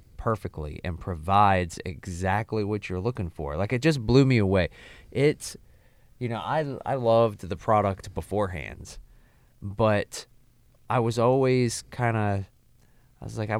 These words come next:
I wonder," I'd, I've had the thought before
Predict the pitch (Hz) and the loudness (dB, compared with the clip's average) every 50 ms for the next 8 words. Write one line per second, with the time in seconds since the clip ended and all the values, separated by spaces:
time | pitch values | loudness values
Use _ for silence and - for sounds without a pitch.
0 | 113 - - 113 110 113 120 135 156 165 160 156 147 147 143 139 135 131 127 - | -4 -8 -10 -10 -10 -8 -6 -4 -4 -4 -4 -2 -2 -2 -2 -4 -6 -8 -10 -14
1 | _ _ _ _ - - - 113 113 104 117 120 117 123 135 147 151 127 107 - | _ _ _ _ -8 -4 -2 0 2 2 2 2 4 4 4 4 4 4 2 6
2 | 131 123 123 92 85 - - - 117 110 101 90 82 78 82 - | 8 8 8 6 4 0 -2 0 0 2 2 2 0 -2 -4 -8